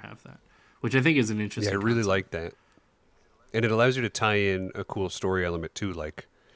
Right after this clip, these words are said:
Speaker 2: oh, is this dragon asking the-, asking for them to help her recover
Speaker 1: Hmm.
Speaker 2: their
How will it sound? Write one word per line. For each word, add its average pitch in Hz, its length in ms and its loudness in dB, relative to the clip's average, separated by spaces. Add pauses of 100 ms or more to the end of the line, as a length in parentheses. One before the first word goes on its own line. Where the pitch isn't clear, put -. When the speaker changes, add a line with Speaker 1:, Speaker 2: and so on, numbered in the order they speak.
Speaker 2:
oh, 110 340 0 (280)
is 85 220 -10
this 90 380 -6
dragon 85 600 -4 (100)
asking 87 460 -6
the-, 85 380 -4
asking 87 400 -8
for 92 160 -12
them 82 220 -8
to 82 260 -8
help 82 300 -8 (840)
her 87 320 -2
recover 92 540 -4 (520)
Speaker 1:
Hmm. 123 140 -2 (420)
Speaker 2:
their 78 520 -6